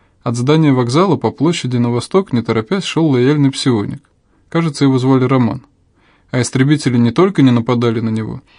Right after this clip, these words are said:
но и расступались перед ним, смыкались за его спиной и следовали за ним чудовищной свитой, словно он был их верховным командующим и непререкаемым авторитетом.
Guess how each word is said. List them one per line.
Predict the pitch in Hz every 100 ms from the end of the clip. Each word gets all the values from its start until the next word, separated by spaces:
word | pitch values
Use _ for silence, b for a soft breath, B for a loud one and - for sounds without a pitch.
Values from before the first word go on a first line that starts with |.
| b
но | - 127
и |
расступались | 147 - 180 175 120 107
перед | - 123 113 117
ним, | 127 -
смыкались | - 123 113 127 117
за | 110
его | 117 110
спиной | - - 113 131 147 b b b
и | 123
следовали | - 147 156 123
за | 113 117
ним | 117
чудовищной | 113 120 147 165 - 147
свитой, | - 127 113 - - b b
словно | - 131 120 123
он | 160 160
был | 120
их | 113 -
верховным | 123 - 151 151 135
командующим | 135 147 120 101 101 104 - 117 - _ -
и |
непререкаемым | 127 120 117 104 - 135 143 127 -
авторитетом. | - 127 123 - 101 - 117